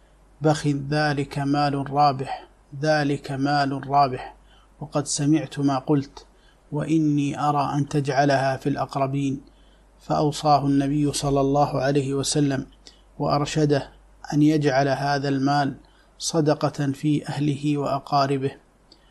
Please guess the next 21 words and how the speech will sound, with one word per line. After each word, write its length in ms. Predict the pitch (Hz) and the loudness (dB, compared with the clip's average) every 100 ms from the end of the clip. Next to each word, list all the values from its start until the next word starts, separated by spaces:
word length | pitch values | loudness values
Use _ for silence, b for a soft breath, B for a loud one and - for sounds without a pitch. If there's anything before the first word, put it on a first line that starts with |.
| b b b - | b b b -12
وعن 220 | 147 135 | -6 -4
طارق 400 | 139 147 143 139 | 0 2 2 0
المحاربي 800 | 139 139 - 143 139 139 143 139 | -2 -2 -2 -2 0 0 0 -2
رضي 260 | 135 135 143 | -4 -4 -4
الله 400 | 139 139 139 131 | 0 -2 -2 -2
عنه 280 | 147 135 139 | -2 -2 -2
قال: 300 | 147 143 135 - b b b b - | 2 2 0 -10 b b b b 0
"قدمت 440 | 147 156 156 151 | 2 4 2 2
المدينة 640 | 143 139 143 151 147 131 - - - | 2 2 2 2 2 0 -6 -16 -16
فإذا 460 | - 147 151 147 143 | -4 2 4 4 4
رسول 460 | 143 - 151 147 143 | 2 -2 -2 -2 0
الله 440 | 139 143 135 135 | 0 0 0 -2
صلى 280 | - 143 139 | -2 -2 -4
الله 500 | 139 139 139 131 131 | -2 0 0 0 -2
عليه 360 | 143 147 139 | 0 0 -2
وسلم 560 | 143 131 151 147 135 135 b b b b - | -4 -2 2 2 2 -4 b b b b -2
قائم 600 | 160 147 - 151 151 139 | 2 4 4 2 4 2
يخطب 460 | 139 - - 147 143 | 0 -6 -6 -4 0
الناس، 580 | 143 143 135 - - - 151 | 2 2 0 -4 -8 -12 -8
وهو 400 | 151 143 156 147 | -4 0 2 2
يقول: 560 | 143 135 156 147 139 | 0 2 2 2 0